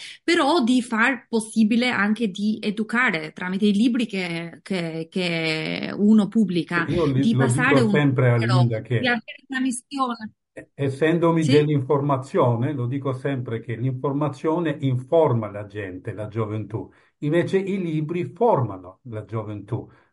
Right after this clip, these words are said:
Speaker 2: formano
Speaker 1: Formano,
Speaker 2: il
Speaker 1: appunto.
Speaker 2: futuro, per questo sono importanti.
Speaker 1: E per questo dico che, eh, che, eh, que-, questo comunque diventa una, una professione, ma anche una missione, cioè è un, non solo, non solo una cosa, ma è un mischio,
Speaker 2: Giustamente.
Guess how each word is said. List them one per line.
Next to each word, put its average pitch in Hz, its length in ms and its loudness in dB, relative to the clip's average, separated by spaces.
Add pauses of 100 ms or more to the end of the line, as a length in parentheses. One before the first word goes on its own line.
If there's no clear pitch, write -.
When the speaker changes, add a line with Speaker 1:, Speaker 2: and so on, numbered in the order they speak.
Speaker 2:
formano 156 460 4
Speaker 1:
Formano, - 120 2
Speaker 2:
il 131 180 2
Speaker 1:
appunto. - 40 0
Speaker 2:
futuro, 135 520 4
per 123 160 0
questo 202 320 0
sono 139 200 0
importanti. 117 840 -4 (1300)
Speaker 1:
E 330 120 -2
per 339 140 2
questo 392 320 2
dico 269 220 4
che, 262 240 0
eh, 240 360 0
che, 269 260 -2
eh, 254 280 -2
que-, 247 200 -6
questo 285 320 -2
comunque 285 320 0
diventa 262 460 2
una, 240 340 -2
una 233 160 0
professione, 240 420 -6
ma 247 120 0
anche 262 180 -2
una 254 240 -2
missione, 233 640 -2
cioè 220 460 -4
è - 40 -14
un, 226 220 -2
non 240 160 -4
solo, 214 760 -4 (300)
non 233 160 2
solo 262 480 2
una 220 340 2
cosa, 165 520 -4
ma 180 320 -6
è 202 100 -2
un 190 380 -2
mischio, 190 500 2
Speaker 2:
Giustamente. - 220 -10